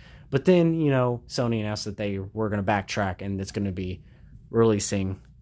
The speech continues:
you know, before Halloween Kills. So, yeah. <laughs> If, if that is the case, I'm just speculating, but if that is the case, then that's, <laughs> that, that sucks for, uh,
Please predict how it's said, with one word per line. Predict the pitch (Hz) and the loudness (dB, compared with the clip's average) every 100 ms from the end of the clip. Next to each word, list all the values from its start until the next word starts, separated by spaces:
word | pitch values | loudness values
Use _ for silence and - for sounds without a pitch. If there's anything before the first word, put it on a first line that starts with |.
| _ - - _ - - - - - | _ -20 -20 _ -20 -20 -20 -20 -8
you | - | 0
know, | 117 101 | 2 2
before | 104 - 110 101 90 - | 0 0 0 0 -2 -6
Halloween | 107 95 92 | -6 -6 -6
Kills. | 107 92 90 - - - _ - - - - - | -6 -6 -6 -10 -14 -20 _ -20 -20 -20 -20 -12
So, | - 107 95 | -4 -2 0
yeah. | 101 98 95 - - - - - - - - - | 0 -2 -4 -8 -18 -20 -20 -20 -20 -20 -20 -18
<laughs> | - 170 - - - - - - | 0 0 0 -10 -20 -20 -20 -12
If, | 123 139 | -4 0
if | 151 | 4
that | 156 151 | 6 6
is | 170 147 | 4 2
the | 123 | -4
case, | - 98 98 | -6 -6 -2
I'm | 123 | -2
just | 120 110 | -2 -4
speculating, | - 107 101 98 98 98 | -6 -8 -6 -6 -6 -6
but | 101 | -2
if | |
that | 120 123 | 2 2
is | 135 127 | 2 -2
the | 107 | -8
case, | - 104 98 - | -6 -4 -4 -8
then | 98 101 | -6 -6
that's, | 98 - - | -6 -8 -10
<laughs> | 123 | -6
that, | 107 104 - - - - - | -4 -4 -8 -16 -20 -20 -8
that | 110 104 | -4 -2
sucks | - 104 - | 0 -2 -2
for, | - 98 92 | -6 -6 -4
uh, | 90 | -4